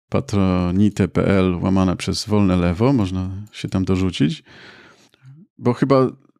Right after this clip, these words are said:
teraz dziennikarstwo, czy publicystyka generalnie przerzuci się chyba na takie formy, bo w tych mediach głównych z jakimiś ważniejszymi tematami to bardzo ciężko się,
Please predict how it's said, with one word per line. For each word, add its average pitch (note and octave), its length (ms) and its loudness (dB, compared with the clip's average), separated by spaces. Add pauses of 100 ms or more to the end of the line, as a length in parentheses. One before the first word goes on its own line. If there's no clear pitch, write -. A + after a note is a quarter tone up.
teraz C3+ 760 2
dziennikarstwo, B2 880 2 (680)
czy G2+ 400 0 (480)
publicystyka A#2 720 0
generalnie A#2 600 2
przerzuci A2+ 420 -4
się A#2+ 120 0
chyba - 260 -2
na A2+ 160 2
takie A2 300 -4
formy, B2 380 2
bo G#2 260 0 (440)
w - 140 -20
tych G#2+ 160 -2
mediach G#2+ 440 4
głównych A2 500 0 (200)
z G#2 200 -6
jakimiś G#2 360 0
ważniejszymi G#2+ 560 2
tematami G#2+ 440 2
to A#2+ 80 -2
bardzo C3 220 2
ciężko C3+ 320 0
się, G2+ 220 -4